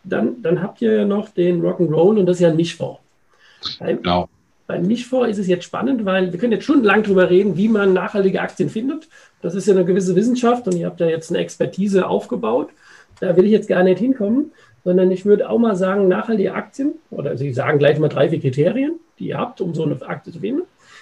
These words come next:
Speaker 1: Aber ich halte es durchaus im Moment für schwierig, im Zinsbereich bei nachhaltige Anleihen zu finden. Da hätte ich auch gern mal so ein Statement dazu, wie ihr also quasi die Fondsauswahl betreibt,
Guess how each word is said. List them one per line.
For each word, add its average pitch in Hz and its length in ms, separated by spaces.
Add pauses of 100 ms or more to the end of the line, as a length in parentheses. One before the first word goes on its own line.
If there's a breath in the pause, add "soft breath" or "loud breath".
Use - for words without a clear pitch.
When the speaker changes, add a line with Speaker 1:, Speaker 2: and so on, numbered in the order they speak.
(160 soft breath)
Speaker 1:
Aber 202 260
ich 196 120
halte 190 200
es - 140
durchaus 196 400
im 190 80
Moment 180 320
für 180 140
schwierig, 214 540 (580 soft breath)
im 151 440 (280)
Zinsbereich 120 800
bei - 80
nachhaltige 175 680
Anleihen 147 480
zu - 100
finden. - 400
Da - 160
hätte 180 180
ich - 60
auch 185 160
gern 175 240
mal 160 160
so 147 120
ein 151 160
Statement 160 720 (380 soft breath)
dazu, 156 300
wie 180 80
ihr 196 160
also 170 240
quasi 156 260
die 147 120
Fondsauswahl 160 680
betreibt, 135 560